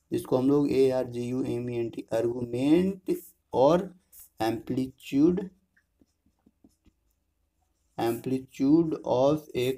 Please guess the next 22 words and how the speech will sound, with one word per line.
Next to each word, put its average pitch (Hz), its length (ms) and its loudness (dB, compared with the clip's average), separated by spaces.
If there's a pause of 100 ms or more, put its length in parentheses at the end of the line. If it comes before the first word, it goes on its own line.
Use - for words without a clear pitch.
(140)
complex 110 500 -2 (200)
number, 101 340 -8
ठीक 123 220 -6
ना? 165 280 0 (1600)
यही 151 280 2
है 127 100 -2
हम 117 180 -8
लोगों 113 200 -2
का, - 140 -6
अ, 107 520 -2 (720)
theta। 98 380 -8 (260)
अब 147 180 -2
जैसे 143 300 -2
देखो, - 480 -6
यहाँ 120 200 -4
पे 147 100 -10
हम 147 120 -4
लोग 151 160 -2
करते 135 280 -6
क्या 120 200 -8
थे? - 160 -12
theta, - 720 -4